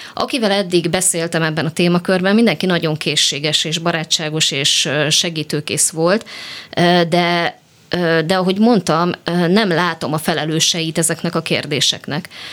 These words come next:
A helyi önkormányzatokkal lehet szót érteni, ö, természetesen, ö, az egyes minisztériumokkal is lehet külön-külön szót érteni, ö, mégis, ö,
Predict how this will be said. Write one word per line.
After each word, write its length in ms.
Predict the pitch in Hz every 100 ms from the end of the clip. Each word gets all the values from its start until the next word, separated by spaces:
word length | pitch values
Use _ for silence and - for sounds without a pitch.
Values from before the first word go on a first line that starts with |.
| -
A 100 | -
helyi 240 | 170 285 254
önkormányzatokkal 880 | 226 220 180 175 175 170 170 - 135
lehet 240 | 160 190
szót 280 | - 220 208
érteni, 680 | 220 214 226 226 220 220 -
ö, 340 | - 175 175 170
természetesen, 960 | 170 180 185 180 180 180 - 180 180 180 - - - -
ö, 320 | 175 180 170 170 -
az 340 | 170 170 170
egyes 380 | 226 208 170 -
minisztériumokkal 880 | 185 175 - 160 147 165 160 - 151
is 160 | 151
lehet 260 | - 160 156
külön-külön 540 | - 165 156 165 160
szót 320 | 151 - 170 185
érteni, 500 | 196 - 208 226 233 - - -
ö, 240 | - 185
mégis, 680 | 190 233 196 175 202 - -
ö, 80 | -